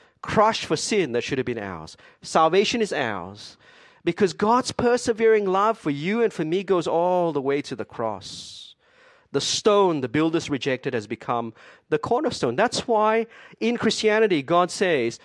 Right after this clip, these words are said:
"Trust Jesus, the cornerstone, to save you." The saving message of religion is, "Trust your good works, trust your morality to save you." The saving message of secularism is, "Trust your hard work, your performance to save you."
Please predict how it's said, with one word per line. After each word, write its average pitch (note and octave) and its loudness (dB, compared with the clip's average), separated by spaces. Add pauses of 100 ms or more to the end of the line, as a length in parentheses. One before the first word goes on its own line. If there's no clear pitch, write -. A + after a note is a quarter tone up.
(140)
"Trust F#3 0
Jesus, F3 0
the D#3+ -4
cornerstone, A3+ 0
to - -6
save A#3+ -2
you." G#2+ -6 (600)
The G3 4
saving C#4 2
message G#3+ 2
of C3+ 2
religion C#3+ 2
is, D#3 -2 (180)
"Trust - 2
your F#3 0
good F3+ 2
works, C#3 0
trust A#3 -2
your G#3 2
morality C#3 0
to A2+ -18
save A2 -4
you." F#2 -12 (540)
The D#3 -2
saving A#3 2
message G3+ 0
of D3+ -2
secularism G3 0
is, G#2+ -4 (180)
"Trust - -2
your G#3 6
hard E3 2
work, B2+ 0 (180)
your E3+ 4
performance E3 2
to C#3+ -2
save B2+ -4
you." F#2+ -6